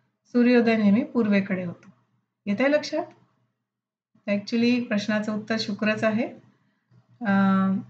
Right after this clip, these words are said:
बाकी पण पर्यायाबद्दल आपण जाणून घेऊ. दुसरा पर्याय आहे बुध. बुध हा सूर्याच्या सर्वात जवळचा ग्रह आहे. सूर्यमालेत तुम्हाला माहिती आहे सगळ्यात पहिले बुध येतो, बुध, शुक्र, पृथ्वी असं, हो की नाही?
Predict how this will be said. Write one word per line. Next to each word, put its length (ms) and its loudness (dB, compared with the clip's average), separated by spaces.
बाकी 320 -2
पण 240 0
पर्यायाबद्दल 880 0
आपण 260 0
जाणून 260 0
घेऊ. 280 2
दुसरा 300 -2
पर्याय 400 2
आहे 100 4
बुध. 240 4
बुध 220 2
हा 240 6
सूर्याच्या 440 0
सर्वात 360 2
जवळचा 460 2
ग्रह 300 4
आहे. 380 0
सूर्यमालेत 640 2
तुम्हाला 260 2
माहिती 180 2
आहे 80 -4
सगळ्यात 280 0
पहिले 400 0
बुध 320 -2
येतो, 460 0
बुध, 320 -4
शुक्र, 460 -4
पृथ्वी 440 -4
असं, 220 -10
हो 400 -8
की 60 -2
नाही? 140 0